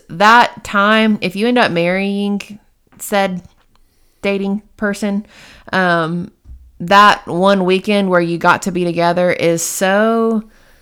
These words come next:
short in comparison to the Lord willing, long death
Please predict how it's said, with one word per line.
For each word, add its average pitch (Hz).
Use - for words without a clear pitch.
short 196
in 180
comparison 180
to 165
the 175
Lord 170
willing, 165
long 165
death 170